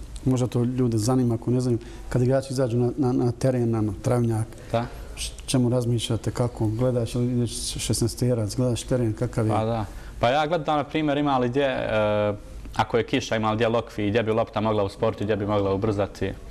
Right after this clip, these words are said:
Speaker 2: da li je
Speaker 1: Mhm.
Speaker 2: negdje grbavo i tako to.
Speaker 1: Da, oko toga, uglavnom, oko, najvećim dijelom to je ono.
Speaker 2: Pa da,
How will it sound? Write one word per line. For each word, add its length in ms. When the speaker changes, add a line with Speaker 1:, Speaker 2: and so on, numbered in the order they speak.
Speaker 2:
da 140
li 80
je 40
Speaker 1:
Mhm. 40
Speaker 2:
negdje 220
grbavo 480
i 60
tako 340
to. 60
Speaker 1:
Da, 200
oko 200
toga, 260
uglavnom, 400
oko, 180
najvećim 400
dijelom 240
to 120
je 60
ono. 100
Speaker 2:
Pa 140
da, 300